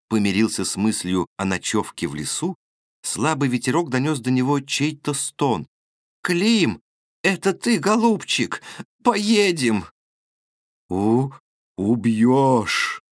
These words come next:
«Да я пошутил, голубчик! Накажи меня, Господь, пошутил! Какие у меня револьверы! Это я от страха врал! Сделай милость, поедем, мерзну!»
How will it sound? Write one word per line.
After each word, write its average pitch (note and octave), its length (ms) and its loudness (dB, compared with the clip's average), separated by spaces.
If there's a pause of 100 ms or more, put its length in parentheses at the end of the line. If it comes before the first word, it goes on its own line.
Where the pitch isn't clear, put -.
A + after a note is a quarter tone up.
(480)
«Да A#2 60 0
я A#2 220 0
пошутил, C#3 680 -2
голубчик! D#3 720 -2 (340)
Накажи F#3 480 0
меня, F#3+ 200 2
Господь, F#3+ 500 0
пошутил! F#3 680 -2 (340)
Какие A3+ 340 2
у D#3+ 80 6
меня D3 280 2
револьверы! G#2 640 0 (500)
Это F3 260 0
я F3 320 0
от D#3+ 180 -4
страха F3 680 0
врал! B2+ 400 0 (460)
Сделай E3 500 2
милость, G2+ 460 0
поедем, D#3+ 520 0
мерзну!» C#3 1000 0